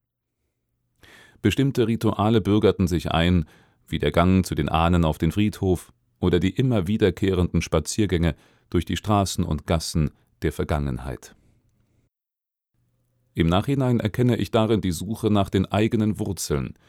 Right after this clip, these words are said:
der eigenen Beheimatung, der ich längst schon andernorts neue Wurzeln geschlagen hatte und keineswegs unglücklich damit war und bin.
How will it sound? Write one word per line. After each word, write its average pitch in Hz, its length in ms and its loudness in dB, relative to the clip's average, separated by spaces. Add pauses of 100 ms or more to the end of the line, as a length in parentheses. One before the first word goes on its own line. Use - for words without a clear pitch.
(200)
der - 140 -2
eigenen 82 520 0
Beheimatung, 85 1080 0 (600)
der 76 100 0
ich 73 120 -8
längst 80 300 0
schon 76 180 0
andernorts 82 640 0
neue 87 400 2
Wurzeln 76 380 -2
geschlagen 76 460 -2
hatte 78 260 0
und 73 200 -4
keineswegs 82 500 0
unglücklich 101 680 -2
damit 67 300 -4
war 76 240 2
und 67 180 -8
bin. 95 260 -4